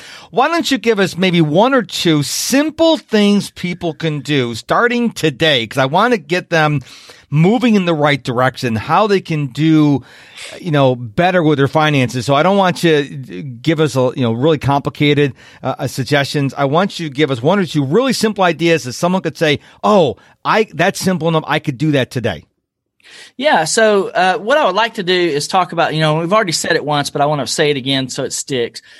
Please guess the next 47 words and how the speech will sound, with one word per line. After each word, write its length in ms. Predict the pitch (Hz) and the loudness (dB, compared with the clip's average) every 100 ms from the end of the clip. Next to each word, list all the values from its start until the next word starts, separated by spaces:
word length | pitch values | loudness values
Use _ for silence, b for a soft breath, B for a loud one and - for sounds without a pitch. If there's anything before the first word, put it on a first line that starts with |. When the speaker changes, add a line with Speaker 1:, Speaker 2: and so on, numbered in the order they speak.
| B B B B | B B B B
Speaker 2:
is 260 | 175 165 139 175 | -2 0 -2 -2
what 180 | 170 | 0
I 140 | 190 233 | 2 2
did 180 | 220 196 | 2 0
at 80 | |
twenty-five. 500 | - 190 180 180 160 156 | -4 -4 -2 0 0 2
And 100 | 185 | 0
what 100 | 214 | 2
I 140 | 202 | 0
find 440 | - 208 208 185 | 2 2 2 0
from 260 | 160 160 156 | -2 -4 0
most 340 | 175 196 196 | 2 2 0
of 60 | 185 | -2
the 80 | 170 | -2
people 280 | 180 160 160 | -2 0 0
I'm 140 | 151 | 0
talking 380 | 165 165 170 139 | 0 0 -2 -4
to 140 | 147 | -2
who 80 | 139 | 0
become 320 | 131 - 147 | -2 -2 -2
millionaires, 520 | 143 156 147 131 123 | 0 0 2 0 0
they 80 | 135 | -2
have 240 | 139 156 151 | -2 -2 -2
this 180 | 143 | -4
financial 500 | - 131 135 131 135 | -2 0 0 -2 -4
awakening 720 | 123 131 165 165 120 110 110 b b b _ | -2 0 0 -2 -4 -4 -6 b b b _
where 200 | 143 151 | 0 2
they 160 | 139 131 | 0 0
go, 240 | 131 127 | 0 0
"This 180 | 147 165 | -2 -2
is 120 | 185 | 0
the 120 | 175 | 2
old 260 | 160 165 139 | 2 2 2
way. 280 | 135 127 120 | 2 2 2
I 40 | |
don't 140 | 143 151 | 0 -2
wanna 140 | 143 | -2
do 180 | 143 151 | 0 0
this 240 | 139 - | 0 -4
anymore 400 | 120 113 113 110 | -6 -8 -6 -8
'cause 220 | - 127 | -10 -12
it 80 | 123 | -6
doesn't 240 | 139 135 113 | -4 -4 -4
bring 180 | 123 | -4
life 360 | 113 113 131 - | -2 0 -2 -4
to 100 | 170 | -6
me. 320 | 185 226 226 | 0 0 -2